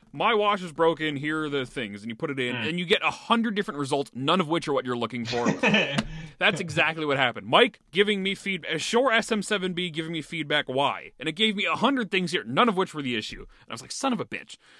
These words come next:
Speaker 1: I'm
Speaker 2: Hmm.
Speaker 1: sitting here, lean back in my chair, just beyond furious <laughs> at this point.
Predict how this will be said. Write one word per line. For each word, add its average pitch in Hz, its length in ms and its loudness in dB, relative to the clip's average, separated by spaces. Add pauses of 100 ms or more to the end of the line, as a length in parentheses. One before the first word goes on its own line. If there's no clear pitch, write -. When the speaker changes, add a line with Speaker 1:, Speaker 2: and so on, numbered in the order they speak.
(140)
Speaker 1:
I'm - 120 -2
Speaker 2:
Hmm. - 20 -2
Speaker 1:
sitting 311 320 -2
here, 214 240 2 (260)
lean 254 320 -2
back 226 240 2
in 190 60 -12
my 156 100 0
chair, 127 300 -4
just 160 260 -12
beyond 269 600 4
furious 185 560 2
<laughs> - 40 -18
at - 60 -12
this - 180 -8
point. 143 640 -8